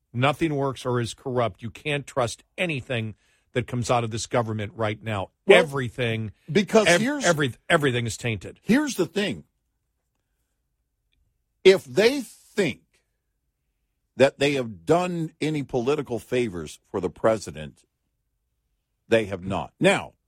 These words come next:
Speaker 2: they may have done some legal favors for Hunter Biden, because if it were found to be his, then that would really complicate his case.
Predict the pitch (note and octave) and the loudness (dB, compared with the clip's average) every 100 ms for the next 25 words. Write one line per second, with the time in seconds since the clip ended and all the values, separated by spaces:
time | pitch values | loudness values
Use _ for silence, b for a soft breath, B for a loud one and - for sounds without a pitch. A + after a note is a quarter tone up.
0 | _ F#2 F#2+ B2+ G#2+ G#2 A2 - E2+ E2 | _ -6 -2 -2 -2 -4 -6 -6 -6 -4
1 | A2 A2 F#2 E2 D2 F#2 - _ _ _ | -2 -2 -4 -6 -4 -8 -10 _ _ _
2 | _ _ _ _ _ _ _ _ _ F2+ | _ _ _ _ _ _ _ _ _ 0
3 | D#2 C#2 B1+ D#2 _ - E3+ - E2+ C2+ | 0 -2 -8 -14 _ -2 0 0 -8 -10
4 | A#1+ F2+ A#2+ _ _ _ _ _ _ _ | -12 -14 -16 _ _ _ _ _ _ _
5 | _ _ _ _ _ _ _ _ - G#2+ | _ _ _ _ _ _ _ _ -2 0
6 | G#2 F2+ F#2 - F2 D#2 - A2+ G#2+ F#2 | 0 -2 -2 -2 -4 -4 0 0 0 -4
7 | F2 D#2 - D3 G2+ F2 - - _ _ | -6 -8 -2 0 0 -6 -14 -18 _ _
8 | _ E2+ D#2+ G2+ B2 - E2 D2 C2 C#2 | _ -6 -2 0 -2 -4 -8 -8 -14 -12
9 | E2+ E3 A#2+ F2 D#2 G#2 F2 - D#2+ D#2+ | -4 -2 -2 -4 -8 -8 -8 -8 -6 -6
10 | D2 D#2+ - - A#2 F#2 - | -6 -10 -6 -2 -2 -4 -10